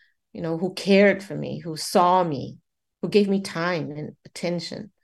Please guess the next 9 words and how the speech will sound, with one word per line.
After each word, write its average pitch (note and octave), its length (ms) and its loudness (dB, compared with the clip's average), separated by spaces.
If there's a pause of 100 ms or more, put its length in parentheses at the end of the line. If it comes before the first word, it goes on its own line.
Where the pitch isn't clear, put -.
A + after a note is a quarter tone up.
(500)
I, D#3+ 720 -6 (240)
then F#3 160 0
when F3+ 140 0
I E3 100 -2
did F3 200 -4
well F3+ 280 0
in G3+ 160 0
school, D#3+ 360 -8
my D3+ 320 -8